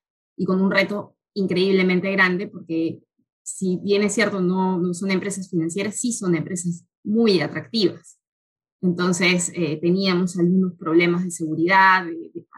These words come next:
algunos ciberataques. Y bueno, eh, cosas simples, felizmente, en ese momento. Y bueno, eh, ahí tuve que cumplir el reto, pues, de elevar en ter-, en, en,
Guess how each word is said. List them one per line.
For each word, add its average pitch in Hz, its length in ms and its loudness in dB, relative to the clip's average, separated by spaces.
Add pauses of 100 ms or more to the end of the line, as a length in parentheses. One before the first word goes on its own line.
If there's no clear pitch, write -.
(140)
algunos 175 320 -2
ciberataques. 175 880 -2 (360)
Y 226 100 -2
bueno, 285 420 2 (380)
eh, 226 160 0
cosas 403 300 2
simples, 180 580 4
felizmente, 226 580 4
en 208 180 -2
ese 185 180 -4
momento. 226 520 -2 (460)
Y 226 460 0
bueno, 202 320 0
eh, 175 420 -4 (120)
ahí 185 240 0
tuve 196 200 -2
que 185 100 -10
cumplir 175 280 0
el 190 80 0
reto, 185 280 -6
pues, 190 160 -6
de 214 80 -2
elevar 170 460 -2 (120)
en 175 380 2
ter-, 202 280 -2
en, 156 540 -4
en, 156 480 -6